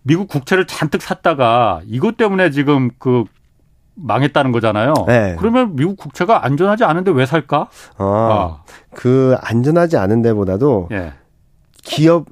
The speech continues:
Speaker 2: 그 실리콘밸리뱅크 이익 구조가 되게 취약했어요.
Speaker 1: 아.
Speaker 2: 예대 마진으로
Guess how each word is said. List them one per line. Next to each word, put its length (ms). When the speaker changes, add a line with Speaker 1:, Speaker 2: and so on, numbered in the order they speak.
Speaker 2:
그 300
실리콘밸리뱅크 840
이익 280
구조가 260
되게 140
취약했어요. 960
Speaker 1:
아. 100
Speaker 2:
예대 240
마진으로 880